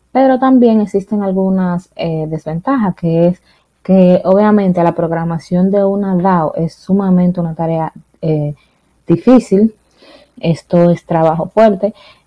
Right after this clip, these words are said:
para los programadores, o sea, que las decisiones que se van a tomar, o sea, que tú quieres que esos contratos inteligentes tomen, tienen que ser, eh, revisadas, eh, con mucha cautela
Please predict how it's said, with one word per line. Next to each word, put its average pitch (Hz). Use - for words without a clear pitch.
para 160
los 156
programadores, 160
o -
sea, 165
que 160
las 156
decisiones 214
que 208
se 190
van 185
a 196
tomar, 185
o 165
sea, 165
que 170
tú 165
quieres 185
que 190
esos 185
contratos 175
inteligentes 175
tomen, 165
tienen 165
que 180
ser, 175
eh, 170
revisadas, 175
eh, 170
con 185
mucha 190
cautela 165